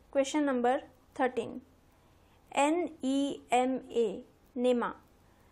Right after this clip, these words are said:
standards rate motors according to what? First of all, let us see कि नेमा है क्या। नेमा stands for National Electrical Manufacturer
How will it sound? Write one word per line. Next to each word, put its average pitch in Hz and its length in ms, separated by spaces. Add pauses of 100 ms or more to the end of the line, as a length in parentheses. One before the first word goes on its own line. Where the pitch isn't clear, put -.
(160)
standards 294 720 (300)
rate 254 440 (360)
motors 269 580 (140)
according 247 440 (140)
to 262 80 (500)
what? - 380 (640)
First 277 260
of 320 100
all, 330 240
let 269 140
us 320 200
see 302 200 (460)
कि 302 100
नेमा 262 480 (180)
है 247 160
क्या। 233 260 (160)
नेमा 285 440
stands 311 460
for 247 180 (600)
National 277 800 (420)
Electrical 294 640 (500)
Manufacturer 254 920